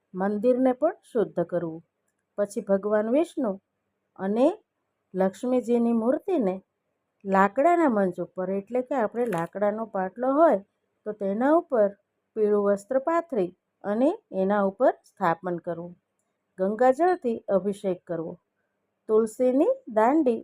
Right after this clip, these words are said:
અને પાન સાથે દાંડી હોય તો વધારે સારું. તુલસીની દાંડી સાથે ફૂલ સમર્પિત કરવા. જો તમારે વ્રત રાખવું હોય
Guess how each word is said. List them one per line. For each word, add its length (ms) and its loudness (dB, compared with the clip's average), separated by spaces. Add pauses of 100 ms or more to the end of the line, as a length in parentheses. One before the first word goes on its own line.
(100)
અને 280 2 (1040)
પાન 260 4
સાથે 420 -2
દાંડી 380 2
હોય 240 4 (460)
તો 80 2 (160)
વધારે 420 2
સારું. 400 -4 (680)
તુલસીની 500 0
દાંડી 360 0
સાથે 380 -2 (140)
ફૂલ 280 2
સમર્પિત 640 -2
કરવા. 320 -10 (600)
જો 140 -2
તમારે 440 0
વ્રત 340 2
રાખવું 460 2
હોય 280 2